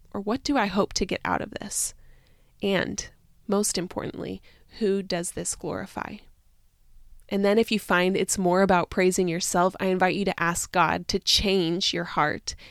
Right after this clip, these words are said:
and purpose it to glorify Him in your work and your words. Ask Him to be with you in your work, and that this is what people would see. They would see Him.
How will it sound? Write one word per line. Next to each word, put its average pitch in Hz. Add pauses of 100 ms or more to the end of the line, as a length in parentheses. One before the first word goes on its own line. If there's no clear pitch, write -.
(120)
and 190
purpose -
it -
to 202
glorify 180
Him 269
in 226
your 139
work -
and -
your 65
words. - (580)
Ask 185
Him 202
to 208
be 175
with 165
you 160
in 160
your 156
work, - (400)
and 185
that 175
this 170
is 185
what -
people -
would 190
see. - (420)
They 165
would -
see -
Him. -